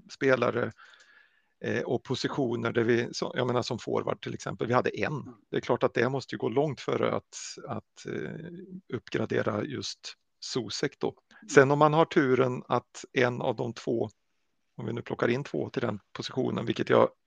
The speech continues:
Speaker 1: hoppas att vi gör, eftersom vi har sålt, eller, eller sålt, släppt, eh, Kral och blivit av med Noble. Eh,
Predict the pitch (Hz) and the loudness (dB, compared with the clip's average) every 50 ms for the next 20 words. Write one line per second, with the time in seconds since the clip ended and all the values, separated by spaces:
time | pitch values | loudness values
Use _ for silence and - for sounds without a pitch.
0 | _ _ _ - - - - - _ - - - - 143 - - 165 139 120 - | _ _ _ -8 -6 -6 -6 -2 _ 0 0 0 0 -2 -2 -2 -2 -2 -2 -4
1 | - _ _ - - - - - - - - - _ - - 120 - - 123 - | -8 _ _ -20 -20 -18 -18 -18 -18 -20 -20 -20 _ -4 -2 -2 -2 -2 -2 -2
2 | 123 117 113 117 117 117 110 - - - - - - 135 113 113 113 - _ _ | -2 0 2 4 4 4 2 0 -4 -6 -6 -2 0 0 0 0 -2 -6 _ _
3 | _ - - 123 113 131 135 135 143 135 135 127 123 123 117 113 - - 135 117 | _ 4 4 6 8 10 10 10 10 10 10 8 6 4 2 0 -4 -6 -6 -6
4 | 117 - - - 139 127 - - - - _ - - 120 123 117 117 - _ _ | -6 -8 -6 -2 -2 -2 -2 -2 -8 -20 _ -8 -4 -2 -2 -2 -2 -4 _ _
5 | - - 127 120 113 110 113 117 117 117 113 113 113 113 110 - 143 139 - 147 | -6 0 2 2 2 2 0 -2 -2 -2 -2 -2 -4 -6 -8 -12 -14 -16 -16 -10
6 | - - 120 113 - 131 117 113 113 117 117 117 117 113 110 110 - 117 110 - | -6 -4 -4 -4 -2 -2 -2 -2 -4 -6 -8 -8 -8 -10 -10 -10 -10 -10 -10 -12
7 | _ _ _ _ _ _ _ - _ _ _ _ _ _ - _ _ _ _ - | _ _ _ _ _ _ _ -20 _ _ _ _ _ _ -20 _ _ _ _ -18
8 | - - - - - - - | -14 -12 -12 -10 -10 -12 -14